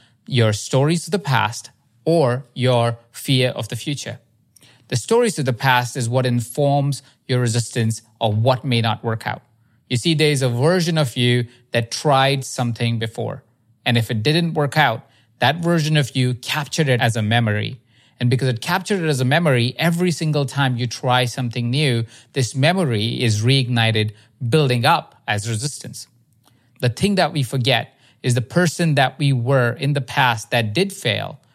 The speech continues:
is not the same person that is now. You are a different human being from the human being that had that experience, which means the information of the past is kind of useless to your current situation.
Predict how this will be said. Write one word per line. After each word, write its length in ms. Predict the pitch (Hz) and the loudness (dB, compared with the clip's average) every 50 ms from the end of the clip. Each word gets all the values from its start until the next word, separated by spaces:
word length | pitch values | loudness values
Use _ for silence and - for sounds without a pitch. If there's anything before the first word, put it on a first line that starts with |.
| _ _ _ | _ _ _
is 140 | - 117 104 | -12 -6 -2
not 200 | 131 135 135 127 | 0 0 0 -2
the 80 | - 131 | -4 -6
same 280 | - - 127 123 120 | -4 -4 -2 -2 -2
person 540 | 113 - 143 139 120 - - 113 101 107 110 - _ _ _ _ _ - | -2 -4 -4 -4 -4 -4 -4 -4 -4 -4 -8 -12 _ _ _ _ _ 0
that 200 | 131 117 117 113 | 2 2 2 2
is 220 | 110 104 - - - - _ _ _ | 0 -2 -4 -8 -16 -20 _ _ _
now. 440 | - 113 113 104 104 92 90 - - _ _ _ _ _ _ _ _ _ _ _ | 0 2 2 2 2 0 -4 -10 -16 _ _ _ _ _ _ _ _ _ _ _
You 380 | - - 123 151 214 220 190 - | -2 0 2 4 4 4 2 0
are 180 | - 135 127 123 | 0 0 0 2
a 80 | 113 | 0
different 300 | 113 123 117 - 127 120 | 0 -2 -4 -4 -2 0
human 280 | 110 127 120 117 110 113 | 0 0 0 0 0 0
being 300 | 120 170 185 175 151 135 | 2 2 2 2 0 -2
from 260 | - - 143 135 131 | -2 -2 -2 0 0
the 140 | 131 123 117 | 2 2 2
human 320 | 110 110 135 123 120 113 | 0 0 -2 -2 -2 -2
being 360 | 110 175 202 202 165 139 143 - _ _ _ _ | 0 0 2 2 2 0 -2 -4 _ _ _ _
that 140 | - 123 120 | 0 0 0
had 280 | 113 127 143 139 127 - | 2 2 0 0 0 0
that 120 | 113 117 | -2 0
experience, 600 | 120 110 - - - 135 117 - - - - - _ _ _ _ _ _ _ | -2 -4 -8 -6 -4 -4 -4 -4 -6 -12 -16 -18 _ _ _ _ _ _ _
which 200 | - 135 117 - | -4 -4 -2 0
means 360 | 160 185 185 160 139 123 - _ _ _ _ _ | 2 2 2 2 0 -2 -6 _ _ _ _ _
the 160 | - 135 - | -4 -2 0
information 760 | 175 180 175 143 - 143 135 151 185 214 196 - - 165 143 | 2 2 2 2 2 2 2 4 4 2 2 0 0 -2 0
of 100 | 139 117 | 0 0
the 80 | 110 117 | -2 -2
past 580 | 110 110 135 143 120 117 113 117 - - - - _ _ _ _ - | 0 2 4 4 4 4 2 0 -4 -12 -16 -20 _ _ _ _ -2
is 220 | 160 160 160 - | 0 0 0 0
kind 400 | - - - - 262 294 302 254 | -4 -6 -4 -2 0 0 2 0
of 100 | 170 120 | 0 0
useless 560 | 135 165 185 170 135 143 117 104 101 - - - - | 0 0 0 0 0 0 0 0 -2 -4 -10 -10 -4
to 140 | - 175 170 | 0 2 2
your 160 | 147 143 135 | 2 2 0
current 400 | - - - - 139 131 123 - | -2 -6 -4 -2 -2 -2 -2 -4
situation. 580 | - 123 - 147 151 180 202 196 - - - | -6 -6 -4 -2 0 0 0 -2 -4 -8 -14